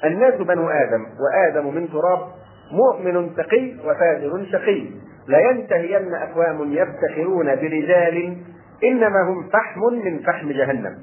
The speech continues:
يعني زي اللي بيفتخروا، بيفتخروا دلوقتي بمين؟ يختاروا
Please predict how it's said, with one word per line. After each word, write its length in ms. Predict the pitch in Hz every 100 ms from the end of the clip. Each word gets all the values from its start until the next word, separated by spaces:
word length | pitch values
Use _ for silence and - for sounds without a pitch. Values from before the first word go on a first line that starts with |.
| -
يعني 260 | 170 165
زي 200 | 143 180
اللي 140 | 160 139
بيفتخروا، 400 | 135 156 143 139 139 139
بيفتخروا 380 | 123 - 180 147
دلوقتي 280 | 156 165
بمين؟ 300 | 151 160 170 - - - - -
يختاروا 500 | - - 214 202